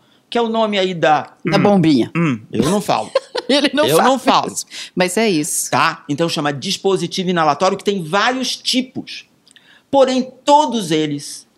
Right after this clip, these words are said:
Speaker 1: todos, inclusive por nebulização, que vocês chamam com frequência inalação, mas inalar é você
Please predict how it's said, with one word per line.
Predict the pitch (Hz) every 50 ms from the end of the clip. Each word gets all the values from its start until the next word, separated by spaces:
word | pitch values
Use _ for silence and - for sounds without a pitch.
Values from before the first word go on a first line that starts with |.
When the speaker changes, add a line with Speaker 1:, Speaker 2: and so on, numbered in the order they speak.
| _ _
Speaker 1:
todos, | _ - 214 220 208 147 120 110 - - - _ -
inclusive | 233 262 269 262 262 254 247 190 175 262 269 254 254 262
por | - - 254 247 247
nebulização, | 240 240 247 247 240 254 247 254 233 254 254 254 254 - 240 220 214 208 208 208 - - - _ _ _ _ _ _
que | - 165
vocês | 151 160 156 - 170 151
chamam | - - 165 160 156 151 143
com | - 147 147
frequência | - 165 147 - - 151 151 147 -
inalação, | 156 151 151 160 151 147 143 139 127 120 - - - 196 190
mas | 170 151 151 127
inalar | 160 180 170 151 147 151 165 190 185
é | 190
você | 185 185 - - 196 190